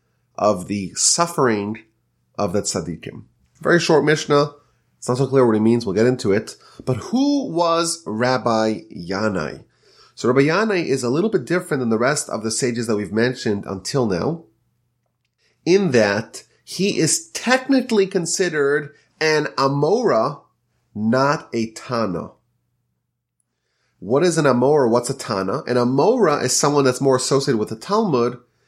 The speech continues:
A Tana is someone that's more associated with the Mishnah. About the year two hundred, it's the cutoff line, about roughly. And that's when Rabbi Judah the Prince writes, codifies the Mishnah.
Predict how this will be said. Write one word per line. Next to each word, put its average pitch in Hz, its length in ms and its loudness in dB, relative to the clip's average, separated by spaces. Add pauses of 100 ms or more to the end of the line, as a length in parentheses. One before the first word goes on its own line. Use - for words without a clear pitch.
(200)
A 117 160 -2
Tana 170 520 2
is 117 200 -2
someone 131 140 2
that's 117 100 -4
more 135 80 4
associated 110 680 0 (440)
with 127 240 -2
the 110 80 -2
Mishnah. 107 580 -2 (1080)
About 135 300 -2
the 139 80 2
year 165 200 2
two 170 280 0
hundred, 135 680 0 (540)
it's - 180 -14
the 113 100 -8
cutoff 127 420 0
line, 110 320 2
about 135 320 0
roughly. 127 560 -2 (540)
And 135 200 2
that's 156 300 0
when 135 400 2
Rabbi 127 300 0
Judah 156 200 2
the 131 80 0
Prince 131 760 -2 (340)
writes, 123 520 2
codifies 139 640 2
the 110 80 -2
Mishnah. 98 560 -4